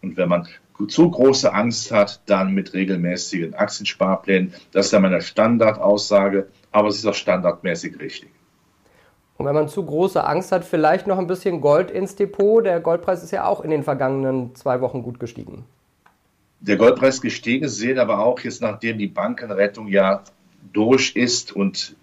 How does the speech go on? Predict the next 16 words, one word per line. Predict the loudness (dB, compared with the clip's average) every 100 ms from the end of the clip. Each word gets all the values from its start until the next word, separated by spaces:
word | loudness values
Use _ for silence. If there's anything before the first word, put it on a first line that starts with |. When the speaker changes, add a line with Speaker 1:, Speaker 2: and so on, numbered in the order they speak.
| _ _ _
Speaker 1:
für, | 2 4 2
aus | 2
meiner | 4 4
Sicht | 4 0 2
keine | 4 4 2 -8 -4
Bankenkrise, | 0 0 -2 -2 0 2 0 0 -2
äh, | 0 2
kommen, | 2 2 2 -2 -12
äh, | -6 -4
darf, | 2 2 4 2 0
äh, | -4 -2
ist | -2 -4 -4 -6 -8 -12
Gold | -2 2 2 0
immer | 0 2
eine | 2 0
schöne | -2 -2 0 -2